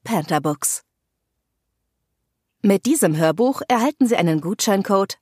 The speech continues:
mit dem Sie sich auf unserer Website w w w punkt blue panther books punkt d e die erotische Zusatzgeschichte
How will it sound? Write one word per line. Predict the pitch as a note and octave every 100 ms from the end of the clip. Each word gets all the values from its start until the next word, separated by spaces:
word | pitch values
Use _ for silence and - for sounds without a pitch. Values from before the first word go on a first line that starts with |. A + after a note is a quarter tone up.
| -
mit | F#3
dem | A#3 D4
Sie | C#4
sich | F#3+ E3+ F3
auf | D3+
unserer | G3 D#3+ D#3 D3
Website | F3 - - F3+ F3 - _ _ _
w | E3 E3
w | D3+
w | C#3+ D3
punkt | - E3+ C4 - - _ _ D#3
blue | F3+ A#3+ D4+ A3+ D#3 C#3+ - - -
panther | F3 F#3 F#3 F3+ E3+ D#3+ D#3 C#3 -
books | A3 B3 - -
punkt | E3+ D#3 - -
d |
e | E3+ F#3 F#3 - - - - -
die | F#3 G3+
erotische | F3 G3+ D4+ D#4 - D3+
Zusatzgeschichte | - G3 G3+ F#3 - F#3+ - F#3+ - F#3